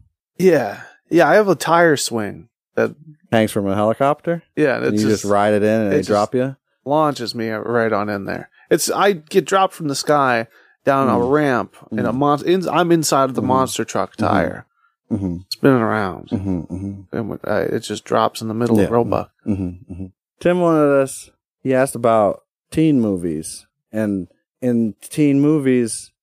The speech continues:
Speaker 2: there are always these giant house parties.
Speaker 1: I've never been to one.
Speaker 2: Yeah, I haven't. I wasn't. I definitely had never been to one in high school.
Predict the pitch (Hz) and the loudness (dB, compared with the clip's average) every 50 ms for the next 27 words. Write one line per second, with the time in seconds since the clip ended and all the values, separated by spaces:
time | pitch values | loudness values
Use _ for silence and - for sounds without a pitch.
0 | _ _ _ - 123 123 123 123 127 127 127 123 120 117 110 104 113 101 - 113 | _ _ _ 0 2 2 4 4 4 4 4 4 2 2 0 -2 -6 -8 -6 -4
1 | 110 107 101 95 - 120 117 110 113 110 101 107 127 139 143 - - - 104 92 | -4 -4 -4 -4 -2 0 0 0 0 0 -2 -2 0 0 -2 -2 -2 -2 0 0
2 | 87 82 80 85 85 - - - - _ _ _ _ _ _ - 127 131 175 180 | 0 0 -2 -6 -8 -8 -10 -12 -12 _ _ _ _ _ _ -10 -6 -2 0 0
3 | 156 127 139 143 139 139 139 147 156 151 151 _ _ _ _ _ - 165 175 165 | 0 0 0 0 0 0 -2 -2 -2 -4 -8 _ _ _ _ _ -2 0 2 2
4 | 135 107 90 - - _ _ _ _ _ _ - 127 143 170 190 185 160 131 - | 2 2 0 -4 -8 _ _ _ _ _ _ -4 -2 0 2 2 2 0 0 0
5 | 120 127 135 131 139 160 170 151 139 113 120 127 143 156 151 151 139 131 131 123 | 0 2 2 4 2 2 2 2 2 0 2 2 2 0 0 0 0 0 0 0
6 | 113 110 110 113 107 113 117 110 107 98 107 120 120 110 104 101 101 101 95 92 | 0 -2 -4 -4 -2 -2 0 0 0 0 0 0 0 0 0 0 -2 -2 -2 -2
7 | 87 90 87 82 _ _ _ _ _ _ - - 98 90 80 92 107 131 160 - | -4 -6 -8 -10 _ _ _ _ _ _ -12 -10 -10 -8 -4 2 4 4 4 2
8 | - - - 76 69 80 101 120 - | 0 -6 -8 -6 -6 -6 -8 -8 -10